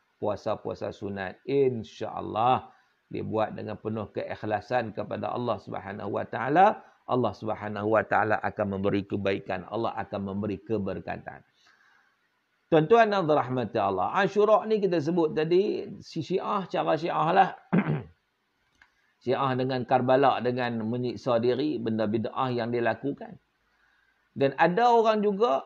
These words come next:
menyatakan tentang Ashura adalah tentang bubur Ashura. Ha, macam-macam kaul kita dengar. Bubur Ashura ni, bubur ni makanan. Makanan ni termasuk dalam perkara adat. Al-aslu fil adat al-ibahah. Asal dalam perkara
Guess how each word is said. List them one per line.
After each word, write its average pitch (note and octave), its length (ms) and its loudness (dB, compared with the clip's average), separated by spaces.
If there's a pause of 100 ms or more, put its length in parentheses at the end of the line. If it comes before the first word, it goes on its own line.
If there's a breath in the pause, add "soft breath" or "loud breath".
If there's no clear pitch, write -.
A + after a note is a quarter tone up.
(140)
menyatakan F#3+ 800 0
tentang F3+ 320 0
Ashura G3 480 6
adalah F3+ 320 4
tentang F#3 480 2 (320)
bubur E3 400 6
Ashura. F3+ 560 0 (560)
Ha, F#2+ 160 -4
macam-macam C3 880 2
kaul D#3 400 4
kita D#3+ 240 -2
dengar. F#3 480 -6 (560)
Bubur F#3+ 320 2
Ashura F#3 560 2
ni, F3+ 160 -4
bubur E3+ 400 2
ni E3+ 80 -6
makanan. A2+ 800 -2
Makanan D#3 560 -2
ni E3 80 -8
termasuk C#3 480 -4
dalam C3 160 -4
perkara A#2+ 480 -4
adat. F#2+ 560 -2
Al-aslu D#3 560 -2
fil B2 240 -6
adat A#2 480 -4
al-ibahah. G#2 800 -6
Asal D#3+ 320 -4
dalam C#3 240 -4
perkara A#2 340 -4